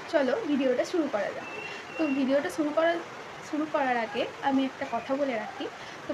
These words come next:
কথাটা হচ্ছে, আমি এই ভিডিওটা, আমার কিছু কাজ আমি তোমাদের সাথে শেয়ার করতে চলেছি। তো সবার, তো সবার তো আর সব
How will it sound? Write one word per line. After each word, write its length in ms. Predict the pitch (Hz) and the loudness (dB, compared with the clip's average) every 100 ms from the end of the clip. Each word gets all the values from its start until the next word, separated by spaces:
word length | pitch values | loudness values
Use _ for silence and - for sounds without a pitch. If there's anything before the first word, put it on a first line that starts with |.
| 294 | 2
কথাটা 320 | 240 294 320 339 | 2 2 2 0
হচ্ছে, 360 | 339 - - 269 359 - - - 247 | -4 -6 -4 -2 -2 -8 -12 -8 -2
আমি 180 | 254 302 302 294 | 0 0 0 0
এই 60 | 285 | 0
ভিডিওটা, 400 | 285 285 277 311 294 | 2 2 2 2 2
আমার 140 | 302 330 | 2 2
কিছু 200 | 320 - 359 - 262 | 0 -2 -6 -4 -2
কাজ 240 | 233 285 - - | 0 0 0 -2
আমি 120 | 311 302 | 0 2
তোমাদের 240 | 269 247 262 | 0 0 -4
সাথে 140 | 247 269 | -6 -4
শেয়ার 220 | 254 220 220 | -2 -2 -2
করতে 180 | 220 240 - | -6 -6 -4
চলেছি। 340 | 226 208 - 480 - - - | -4 -4 -6 -6 -6 -12 -2
তো 60 | 302 285 277 - | 6 6 6 0
সবার, 260 | 262 254 269 - - | 2 2 0 -4 0
তো 60 | 285 285 277 269 | 4 4 4 0
সবার 300 | - 233 254 262 | -2 2 2 2
তো 60 | 320 | 4
আর 80 | 330 - | 4 2
সব 120 | 277 | -2